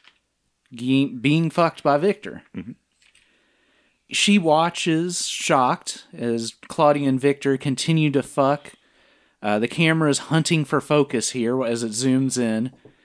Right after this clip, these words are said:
Speaker 1: and we get an extreme close-up of the penetration. Based on the voiceover we hear
Speaker 2: Oh.
Speaker 1: from Terry
Speaker 2: Oh, it, it's Doris.
Speaker 1: Well, yes, by
Speaker 2: Yeah.
Speaker 1: Doris Wishman
Speaker 2: Yeah, sorry.
Speaker 1: over Terry's face,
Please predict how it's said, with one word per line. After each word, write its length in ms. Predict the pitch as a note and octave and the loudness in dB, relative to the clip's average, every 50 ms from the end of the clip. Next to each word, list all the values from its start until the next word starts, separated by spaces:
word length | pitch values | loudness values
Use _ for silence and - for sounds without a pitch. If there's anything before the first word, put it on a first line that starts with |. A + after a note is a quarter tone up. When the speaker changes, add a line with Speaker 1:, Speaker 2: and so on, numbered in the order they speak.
| _ _ _ _ _ | _ _ _ _ _
Speaker 1:
and 120 | - G#2+ A2 | -6 -4 -4
we 80 | A2+ | -2
get 220 | A2 B2 C3 B2 A#2+ | 0 0 2 2 2
an 160 | A#2+ A#2+ A#2+ | 2 0 0
extreme 520 | A2+ - - - - D3+ D3+ D3 D3 C#3+ - | -2 -4 -6 -4 -2 0 2 2 2 0 0
close-up 520 | - - C#3 C3 B2 - - C3 A#2 - | 0 2 2 2 2 2 0 -2 -2 -2
of 100 | B2+ A#2 | -4 -4
the 60 | B2 | -6
penetration. 920 | - - C3+ A#2+ A2 - - - A#2 G#2+ A2 A2 - - B2 A#2 A2 A2+ - _ _ _ _ _ _ _ _ _ _ _ _ _ _ _ _ | -6 -4 -4 -4 -4 -4 -6 -4 -4 -2 -2 -4 -6 -6 -4 -4 -4 -4 -6 _ _ _ _ _ _ _ _ _ _ _ _ _ _ _ _
Based 300 | D#3+ E3+ G3 G3 - - | 0 2 2 0 0 0
on 120 | G3+ F3+ | 0 0
the 80 | D#3 C#3 | 0 0
voiceover 680 | B2 C#3+ D#3+ F3 F3+ F3 - E3+ D#3 D3 C3 C#3+ C#3 | 2 2 4 4 4 2 4 2 2 4 4 2 2
we 180 | C3+ C3+ B2+ B2+ | 2 0 -2 -2
hear 460 | B2 D3 D3 C3 C3 C3 B2+ C3 B2+ _ - | -2 -2 -2 0 0 0 -2 -4 -8 _ -8
Speaker 2:
Oh. 100 | - - | -4 -2
Speaker 1:
from 280 | D3+ B2+ A#2 A#2+ A#2 | 0 0 0 -2 -2
Terry 680 | A2 - - E3 D#3 D#3 D3+ C3+ A2 G#2+ G#2+ A2 A2+ - | -4 -4 -4 -2 0 2 2 2 2 0 0 -2 -4 -4
Speaker 2:
Oh, 180 | - F#2+ F#2 - - | -4 -6 -6 -2 -2
it, 180 | G#2+ A2 - - - | -2 -2 -2 -2 -4
it's 160 | A#2+ A2+ - | -4 -4 0
Doris. 560 | F#2 F2 D#2+ D2+ C#2+ C#2+ C#2 - - - - _ _ _ _ _ _ - | 2 2 4 4 4 2 0 -2 -8 -12 -16 _ _ _ _ _ _ 0
Speaker 1:
Well, 320 | C3+ B2 A#2 A2 A2 A#2 | 2 2 2 2 0 0
yes, 400 | C#3 C#3+ B2+ G2+ - - - - - - | 2 2 2 2 0 -4 -10 -12 -8 -2
by 160 | - D#3 D#3+ | 0 2 2
Speaker 2:
Yeah. 60 | D3+ | 2
Speaker 1:
Doris 420 | C#3+ E3 F3+ F3 F3 E3+ - - | 2 2 2 2 2 2 0 0
Wishman 520 | E3+ E3 D#3+ D#3 - - - E3 D3+ D3 D3 | 0 0 0 0 -2 -4 -4 -4 -2 2 2
Speaker 2:
Yeah, 180 | G#2 F2 D#2 | 2 2 0
sorry. 340 | - - - G2+ E2+ D#3+ F#3+ | -2 0 2 4 6 6 6
Speaker 1:
over 220 | G3 F3+ F#3+ F3 E3 | 6 6 4 2 2
Terry's 520 | - - F3 D#3+ D#3+ D#3 D3+ D#3 D3+ - | 0 0 -2 0 0 0 -2 -4 -4 -6
face, 600 | - - D3+ C3+ C#3+ D3 C#3+ - - - - | -4 -2 0 0 0 0 -2 -4 -6 -6 -6